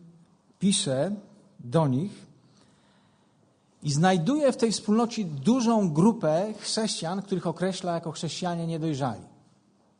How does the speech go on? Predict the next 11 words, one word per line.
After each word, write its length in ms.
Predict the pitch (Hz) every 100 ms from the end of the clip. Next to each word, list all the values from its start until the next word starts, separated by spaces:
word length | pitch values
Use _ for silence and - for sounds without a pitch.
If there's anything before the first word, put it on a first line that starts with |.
| _ _ _ _ _ -
To 100 | 139
są 380 | 190 240 240
prawdziwi 460 | 226 147 131 202 220
chrześcijanie, 640 | 202 175 - 165 120 120
ale 220 | 143 143 139
mówi 300 | 208 214 190
o 140 | 151
nich 220 | 135 180 - - - - - - _ _ _ _ _ 151
jako 320 | 151 170 160
o 380 | 160 156 156 -
niedojrzałych. 720 | 143 175 180 165 160 - -